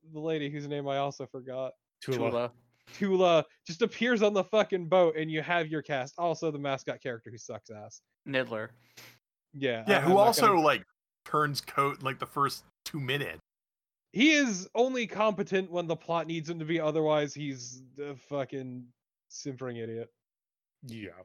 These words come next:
Speaker 3: And coward. Like, there are times where he's, he's brave, and then there's other times where he's a complete coward, and
Speaker 1: He is, uh, Hanna-Barbera mascot character in its purest form.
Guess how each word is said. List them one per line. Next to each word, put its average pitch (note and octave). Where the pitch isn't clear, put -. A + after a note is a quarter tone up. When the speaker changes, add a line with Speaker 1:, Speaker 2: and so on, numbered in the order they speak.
Speaker 3:
And D3+
coward. A#2
Like, C3
there D3+
are D3
times C#3+
where C3+
he's, B2+
he's C3
brave, C3+
and B2
then A#2
there's A#2
other A#2+
times B2
where B2
he's A#2
a -
complete -
coward, A#2
and B2+
Speaker 1:
He A3
is, F#3
uh, E3+
Hanna-Barbera E3+
mascot C#3+
character B2
in B2
its A#2+
purest A2+
form. A#2+